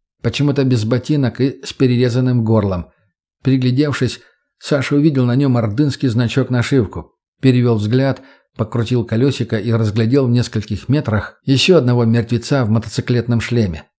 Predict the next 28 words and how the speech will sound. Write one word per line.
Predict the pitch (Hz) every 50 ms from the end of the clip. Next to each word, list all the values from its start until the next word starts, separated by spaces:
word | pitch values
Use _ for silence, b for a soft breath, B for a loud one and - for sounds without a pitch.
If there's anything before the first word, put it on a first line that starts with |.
| _ _ _ _ _ _ _
Ветровое | 123 123 143 139 147 151 156 147
стекло | - - - 135 - 151 156 147
было | 127 131 131 131 120
пробито | - 123 127 127 135 131 - 127
пулями, | - - - 135 131 120 113 110 110 104 104 b b b b b _ _
повсюду | - 113 110 110 - 160 143 131
какие-то | - 120 104 - 147 139 - 131 107
темные | - - 131 127 123 120 120 110
пятна. | - 127 113 98 - - - - - _ _ _ _ _ _ _ -
Саша | - - - 156 - - 131
решил, | 127 127 117 - 147 131
что | - - -
это | 120 110 - 113
кровь. | - - 143 139 110 85 - - - _ _ _ _ _ _ _ _ _ _ _ _ _
Картину | - 120 107 - 170 170 165
оставалось | 151 - - 143 139 147 143 147 139 139
только | - 151 143 135 - 139 131
домысливать, | 123 117 131 131 131 147 170 175 170 - - 120 117 110 107 - - - _
подключая | - 110 - 135 131 - - 127 120 110
фантазию. | - - 131 120 107 131 120 110 90 85 82 73 - _ _ _ _ _ _ _ _ _ _ _
Вот | - 135 165 - - -
патруль | 143 117 - - 117 143 156 151 127 101 - - -
или | 127 131 123
двое | 117 120 139 139 127
карателей | - - 123 131 139 135 - 131 123 120
едут | 110 110 123 117 123 107 -
по | - 113
шоссе. | 104 - 113 107 - - - 90 73 71 -